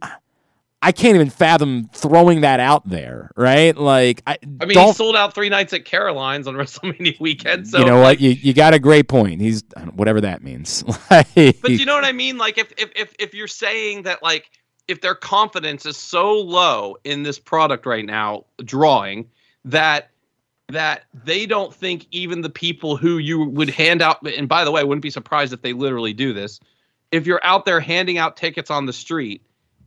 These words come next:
Speaker 2: and you don't think that person would even go in the building and you need a reason for them to go in the building with a free ticket, Dolph Ziggler could be that reason.
Speaker 1: I mean, if, if that's where we are, they should blow up the entirety of the show. I mean, there's no
Speaker 2: But how
Speaker 1: point
Speaker 2: are
Speaker 1: to
Speaker 2: we
Speaker 1: the
Speaker 2: not
Speaker 1: brand.
Speaker 2: there?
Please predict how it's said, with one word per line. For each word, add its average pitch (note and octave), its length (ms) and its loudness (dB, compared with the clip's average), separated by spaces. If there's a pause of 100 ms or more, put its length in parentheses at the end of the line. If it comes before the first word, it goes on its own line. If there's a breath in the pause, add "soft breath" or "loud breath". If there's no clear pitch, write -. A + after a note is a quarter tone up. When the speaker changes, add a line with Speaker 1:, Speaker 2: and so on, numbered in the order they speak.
(160)
Speaker 2:
and C#3+ 480 -2 (180)
you F3 200 -10
don't G3 260 -2
think F3+ 160 -8
that D#3+ 160 -4
person E3+ 320 -10
would D#3 100 -10
even D#3 220 -6
go D3+ 240 -4
in D3 120 -6
the C3+ 60 -10
building C3+ 540 -4
and B2 160 -10
you D3 100 -8
need D3 380 -8
a C3+ 100 0
reason D3 440 -4
for D3 100 -6
them C#3 140 0
to C3+ 80 -2
go C#3 240 0
in C#3 80 0
the C3 60 -4
building C3+ 360 -2
with C3+ 140 -6
a B2+ 80 -2
free D3 360 -6
ticket, C#3+ 480 -2 (360)
Dolph G3+ 240 0
Ziggler C3+ 400 -4
could A2+ 180 -12
be G#2 120 -10
that D2+ 200 -18
reason. - 320 -20
Speaker 1:
I B2 60 0
mean, A#2+ 400 2
if, C3 180 0 (100)
if B2+ 240 2
that's D#3 300 4
where D#3+ 140 6
we C3 120 4
are, A#2+ 240 8
they A2 140 4
should G2+ 260 -2
blow A2+ 260 6
up G#2+ 180 0
the G#2+ 100 2
entirety F#2+ 600 -2
of E2 160 -10
the E2 60 -12
show. - 560 -4
I - 60 -6
mean, C3 140 6
there's D3 240 6
no F#3+ 80 10
Speaker 2:
But - 80 4
how A3+ 160 6
Speaker 1:
point E3 140 6
Speaker 2:
are - 20 -2
Speaker 1:
to - 60 -4
Speaker 2:
we C#4 60 0
Speaker 1:
the F#3 60 4
Speaker 2:
not A#3+ 300 4
Speaker 1:
brand. C#3 200 4
Speaker 2:
there? D#2+ 340 -6